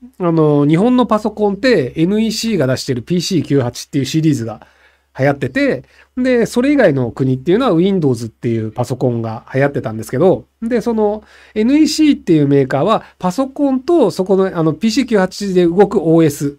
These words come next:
ていうソフトウェア両方作ってたんですよ。で、マイクロソフトはパソコン作るのやめたんですよ。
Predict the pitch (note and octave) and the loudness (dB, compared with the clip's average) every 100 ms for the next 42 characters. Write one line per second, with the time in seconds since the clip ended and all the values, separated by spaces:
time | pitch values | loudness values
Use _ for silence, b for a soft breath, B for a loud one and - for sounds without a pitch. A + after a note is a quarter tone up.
0 | _ _ - E3 E3+ E3 A3+ G3 C3+ C#4 | _ _ 0 0 0 -2 2 2 4 2
1 | D4+ D4 D4 C#4+ C3 G#2 A2 _ _ _ | 2 -2 -2 -2 -4 -8 -16 _ _ _
2 | _ _ _ _ _ C4 C#4 C4 C4 B | _ _ _ _ _ -4 0 0 -2 B
3 | B G#3+ D4+ F4 D#4+ F#4 F3 E3+ C3+ - | B -2 0 0 0 0 2 2 0 -4
4 | b b - G#3+ D4 D#4 D#4+ D4 - C4+ | b b -4 -2 -2 2 2 2 2 2
5 | C3+ A#2 D3+ F#3 D3 - | 0 -2 -2 0 -2 -6